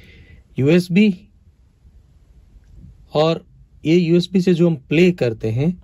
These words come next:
उसका gain यहाँ पे अलग से है और उसका लो और हाई दोनों का हमें, अ, थोड़ा control भी मिल जाता है। आप हाई और लो को control भी यहाँ से कर सकते हैं, frequency को set भी कर सकते हैं और phantom power भी इसमें है।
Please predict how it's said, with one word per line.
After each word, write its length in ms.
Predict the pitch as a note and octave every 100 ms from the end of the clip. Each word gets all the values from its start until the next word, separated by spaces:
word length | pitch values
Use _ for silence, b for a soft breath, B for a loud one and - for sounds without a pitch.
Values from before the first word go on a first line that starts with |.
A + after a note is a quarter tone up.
| -
उसका 260 | B2+ - C3
gain 360 | A2+ A#2+ D3+ C#3+
यहाँ 240 | A#2+ C#3
पे 120 | -
अलग 260 | F3 F#3 G3
से 160 | - G3+
है 220 | A3 A#3+ b b b b b D3+
और 100 | E3
उसका 420 | D#3+ - F3 E3+
लो 300 | D3+ D#3+ F3
और 320 | - D3 D#3+ -
हाई 280 | C#3 C3 A#2
दोनों 280 | C3 C#3
का 200 | C3 C#3 C3
हमें, 200 | C3+ C#3
अ, 320 | C3+ A#2+ A#2+
थोड़ा 300 | C3 B2+ B2
control 360 | A#2+ A#2+ C3
भी 120 | B2 B2
मिल 180 | A#2
जाता 280 | A#2 A#2 A#2
है। 100 | A#2
आप 160 | A2+ - - b b b b b
हाई 400 | A2 A#2+ B2 - A#2
और 200 | A#2 A2
लो 180 | A2+ A2+
को 140 | A#2+
control 400 | A#2 A2 A#2 A2
भी 100 | A2+
यहाँ 260 | G#2+ G#2+ G#2
से 180 | G#3+
कर 140 | A3+ A#2
सकते 400 | - A2 - G#2+
हैं, 240 | C3 - _
frequency 460 | - A#2 A2 G#2+ A#2
को 140 | C#3
set 220 | C3 G#2+ G2
भी 160 | G#2+
कर 140 | G#2 -
सकते 360 | - - -
हैं 160 | F#2+ - - - B B B B
और 120 | F#3+
phantom 420 | F3+ D#3 D3+ D#3+
power 280 | C#3 B2 A2+
भी 200 | G#2+ D#3+ - - -
इसमें 260 | - G#2
है। 200 | F2 F#2+